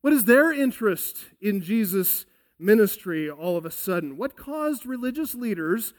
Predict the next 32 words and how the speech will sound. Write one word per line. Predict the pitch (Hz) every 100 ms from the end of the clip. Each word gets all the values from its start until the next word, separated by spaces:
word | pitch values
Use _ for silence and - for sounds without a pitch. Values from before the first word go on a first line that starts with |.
| _ _
from, | _ 214 220 202 - 175 170
as | 208
it |
says | 233 302 285
there, | 190 185
every | 156 185 214 302
village | 262 262 277 226
of | 233
Galilee | 185 226 262 247 254 220
and | 202
Judea, | 165 147 208 254 254 247
even | 196 175
from | 170 160
Jerusalem | 147 214 262 - 214
itself, | 165 - 214 240 254 - _ _ _ _ _ -
what | 269
caused | 294 262 240
them | 262
to |
come | 247 262
to | 247
Jesus? | 180 262 311 330 262 - - - _ _ _ _ _ _ _ _ _ _ _
They | 147 185
all | 226 294
of | 311
a |
sudden | 294 - 180 180 254 302 302 _ _ _ _ _ -
want | 170 233
to |
become | 294 - 208 240
his | 247 233
disciples? | 269 - - 147 160 277 311 - -